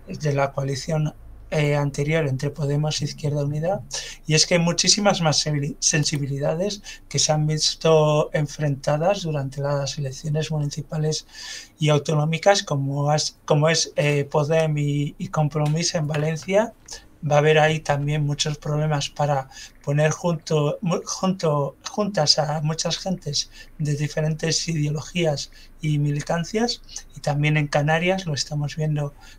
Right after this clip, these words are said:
con el proyecto Drago y, eh, eh, eh, se, eh, Sí se puede Podemos y,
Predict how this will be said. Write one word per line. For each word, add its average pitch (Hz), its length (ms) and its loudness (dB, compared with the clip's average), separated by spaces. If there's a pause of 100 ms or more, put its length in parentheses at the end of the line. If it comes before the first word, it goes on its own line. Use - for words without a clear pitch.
con 143 380 2
el 143 240 0
proyecto 147 500 0
Drago 143 500 2 (340)
y, 143 600 2
eh, 139 420 -2 (420)
eh, 143 400 -2 (120)
eh, 143 460 -2
se, 156 340 6 (120)
eh, 139 280 0
Sí - 240 4
se 156 160 4
puede 151 320 2
Podemos 180 760 0
y, 139 760 2